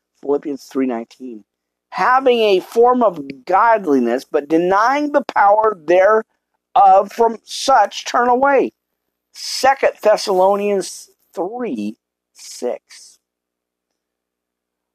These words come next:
For of this sort are they which creep into houses and lead captive silly women laden with sins,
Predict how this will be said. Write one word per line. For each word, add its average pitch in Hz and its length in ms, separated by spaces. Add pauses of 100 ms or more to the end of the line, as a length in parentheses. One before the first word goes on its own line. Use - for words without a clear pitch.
For 254 420
of 185 260
this 311 360
sort 123 640 (100)
are 208 240
they 254 420
which 220 360
creep 277 360
into 185 220
houses - 920 (1300)
and 233 480
lead 247 680 (160)
captive 131 720 (100)
silly - 460
women 190 420
laden 196 380
with 175 120
sins, - 800